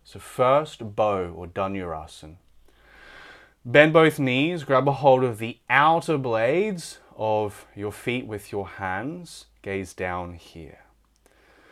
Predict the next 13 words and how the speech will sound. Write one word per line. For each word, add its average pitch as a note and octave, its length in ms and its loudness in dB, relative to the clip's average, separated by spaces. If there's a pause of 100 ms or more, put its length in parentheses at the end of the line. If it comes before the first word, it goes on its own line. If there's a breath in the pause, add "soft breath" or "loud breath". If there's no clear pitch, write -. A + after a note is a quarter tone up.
(320 soft breath)
On C3+ 160 6
your D#3 120 4
next D3 280 2
inhale, C3 520 2
start B2 320 4
to B2 100 -10
draw A2 320 2
chest A#2+ 720 4
up, A#2 380 2
head G#2+ 520 0
up, A2 400 -4 (680 soft breath)
and A#2+ 100 -6
then A#2 160 -4